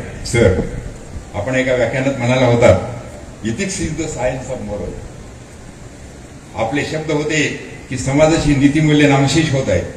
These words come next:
तरीही आपल्या हातून काहीतरी चांगलं घडावं, समाजाची थोडी तरी सेवा करता यावी,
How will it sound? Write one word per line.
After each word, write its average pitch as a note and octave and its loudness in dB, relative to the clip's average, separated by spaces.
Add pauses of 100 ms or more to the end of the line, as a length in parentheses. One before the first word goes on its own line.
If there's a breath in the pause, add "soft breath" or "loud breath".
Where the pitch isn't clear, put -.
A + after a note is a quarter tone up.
(1160)
तरीही E3+ 6
आपल्या F3+ 6
हातून F3 2
काहीतरी E3 4
चांगलं D#3+ 2
घडावं, C3 8 (840)
समाजाची D3 -4
थोडी C3+ 0
तरी D3 2
सेवा B2+ 6
करता C3+ 4
यावी, G2+ 6